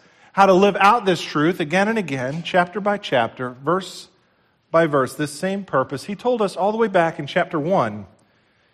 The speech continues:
and verse four that his desire for us, and hopefully now our desire for ourselves,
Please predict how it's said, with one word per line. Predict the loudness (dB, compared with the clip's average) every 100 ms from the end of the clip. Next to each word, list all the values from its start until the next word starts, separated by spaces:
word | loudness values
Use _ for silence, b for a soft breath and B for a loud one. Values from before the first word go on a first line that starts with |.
| _ -6
and | 0
verse | 2 2
four | 0 4 4
that | 6 4
his | 2 0
desire | -4 4 8 8 6
for | 4 2 4
us, | 6 4 2
and |
hopefully | 2 2 2 4
now | 4
our | 4 4
desire | 2 4 4
for | 4 2
ourselves, | 2 2 2 2 -2 -14